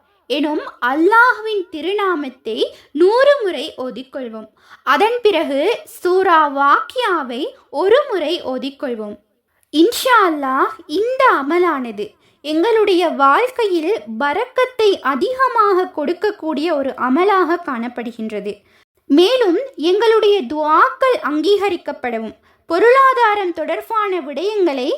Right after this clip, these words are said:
அல்லாஹு தாலா பொறுப்பெடுத்து நடாத்தி தரக்கூடிய ஒரு சிறந்த அமலாகவும் இது காணப்படுகின்றது. இன்ஷா அல்லாஹ், இந்த அமலை தினமும் செய்து அல்லாஹ்வின் அருளை பெற்று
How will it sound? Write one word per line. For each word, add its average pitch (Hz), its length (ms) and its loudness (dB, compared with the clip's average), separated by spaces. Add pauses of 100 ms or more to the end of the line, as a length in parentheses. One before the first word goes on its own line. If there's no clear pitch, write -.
(300)
அல்லாஹு 466 560 2 (160)
தாலா 359 320 2 (180)
பொறுப்பெடுத்து 480 760 0
நடாத்தி 415 580 0
தரக்கூடிய 302 800 -4 (200)
ஒரு 330 240 0
சிறந்த 508 600 2 (100)
அமலாகவும் 320 680 0
இது 277 300 -10
காணப்படுகின்றது. 240 1000 -8 (360)
இன்ஷா 453 440 4
அல்லாஹ், 285 400 2 (120)
இந்த 381 280 0
அமலை 480 520 0
தினமும் 392 440 0
செய்து 254 460 -10 (360)
அல்லாஹ்வின் 466 800 4
அருளை 415 480 -6
பெற்று 320 540 -8